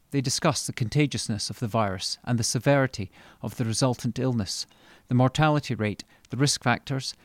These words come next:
vectors of transmission, how long coronavirus can live on surfaces, the importance of social distancing, possible antiviral treatments, the timeline for a vaccine,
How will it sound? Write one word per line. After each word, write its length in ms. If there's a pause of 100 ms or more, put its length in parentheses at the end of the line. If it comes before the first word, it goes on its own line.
(160)
vectors 400
of 80
transmission, 640 (220)
how 180
long 180
coronavirus 680
can 160
live 120
on 120
surfaces, 580 (280)
the 80
importance 580
of 80
social 360
distancing, 600 (240)
possible 360
antiviral 600
treatments, 540 (360)
the 60
timeline 540
for 140
a 40
vaccine, 520